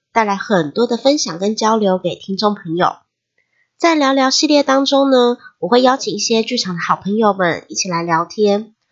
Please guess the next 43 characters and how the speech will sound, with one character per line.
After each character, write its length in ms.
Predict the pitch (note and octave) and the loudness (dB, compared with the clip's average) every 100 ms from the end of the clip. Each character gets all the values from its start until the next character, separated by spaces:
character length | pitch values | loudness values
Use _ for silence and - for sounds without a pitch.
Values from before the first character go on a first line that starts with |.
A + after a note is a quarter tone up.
| - _ | -20 _
或 140 | - F#4+ | -4 -2
许 140 | C#4+ | 0
我 60 | G#3 | 2
们 180 | F3+ | 2
聊 200 | F3 E3 | 2 0
创 360 | E3+ A#3+ B3+ A3 | -2 -6 -4 -4
作， 480 | - A#3 F#3 B2 - _ _ | 2 4 4 0 -6 _ _
探 220 | B3+ A#3 | -2 -2
讨 280 | G3+ F3 D#3+ | 0 0 0
剧 180 | G#3 | -2
场 280 | G#3 F3+ D#3 | -4 -2 -2
最 140 | D3+ G3 | -4 -6
近 160 | G3 | -4
的 100 | F3 | -4
动 240 | E3 G#3 F#3 | -2 -4 -4
态， 360 | A#3 A#3 E3+ - _ _ _ _ | -4 -4 -4 -12 _ _ _ _
或 120 | D#4 | 2
是 100 | F4 | 4
有 140 | C4+ | 4
什 120 | G#3 F#3 | 2 -6
么 80 | |
新 300 | F3 - D4 | -6 -4 -4
发 220 | D4 D4 D#4 | -2 -2 -2
现， 380 | - D#4 - _ _ _ _ _ | 0 0 -2 _ _ _ _ _
也 100 | - | -4
可 100 | C#4 | 0
以 80 | D#4+ | 2
分 200 | D4 C#4+ | 2 0
享 260 | B3+ G3 F#3 | 2 -2 -2
彼 120 | G3 | -8
此 160 | - | -6
的 180 | G3+ F#3+ | -2 0
生 240 | F#3 G#3 G#3+ | 2 0 2
活 240 | G#3 F3+ | 2 2
大 180 | F#3+ G3 | 2 -2
小 160 | - | -2
事 180 | - A3 | -4 -4
情。 460 | G#3+ - F3+ E3+ - _ _ _ _ - - - | -4 -6 -6 -6 -12 _ _ _ _ -20 -12 -2
讲 140 | F3+ | 2
到 140 | A#3 | 2
这 120 | B3+ A#3+ | 0 -2
个 120 | G#3+ | 0
啊， 180 | F#3 | -2